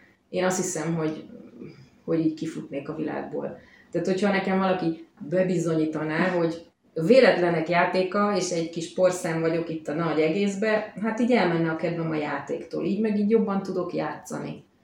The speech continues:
Hogy azt gondolom, hogy minden értem történik, és hogy igen, én jöttem ezzel az élettervvel,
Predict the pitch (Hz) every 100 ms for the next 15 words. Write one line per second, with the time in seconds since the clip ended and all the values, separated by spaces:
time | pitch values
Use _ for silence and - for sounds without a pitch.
0 | _ _ _ 170 170 170 170 160 160 160
1 | 160 156 151 - _ _ 175 170 160 160
2 | 196 202 226 220 208 190 - 180 175 165
3 | - - _ _ _ _ _ _ 190 190
4 | 214 208 202 143 139 160 - - _ _
5 | _ _ - 202 175 165 165 165 160 160
6 | 160 165 165 170 165 156 - 170 202 240
7 | 269 277